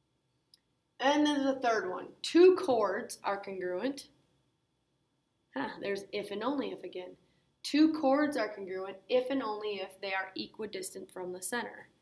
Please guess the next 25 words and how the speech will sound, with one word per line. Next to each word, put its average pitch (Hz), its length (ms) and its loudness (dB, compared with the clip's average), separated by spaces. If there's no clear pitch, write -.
Equidistant 226 760 -8
from 196 240 -10
the 196 60 -14
center. - 440 -12
Segment 254 760 2
A 240 320 4
B, 294 440 2
and 202 80 -6
again, 190 180 -4
you 190 60 -8
have 202 100 -6
a 196 60 -2
lot 190 220 -2
of 185 80 -8
drawing 185 260 -6
to 185 100 -16
do 185 140 -8
if 185 100 -10
you 190 60 -10
don't 185 160 -10
have 185 80 -10
a 185 60 -12
packet - 480 -14
for 185 80 -14
this. - 320 -14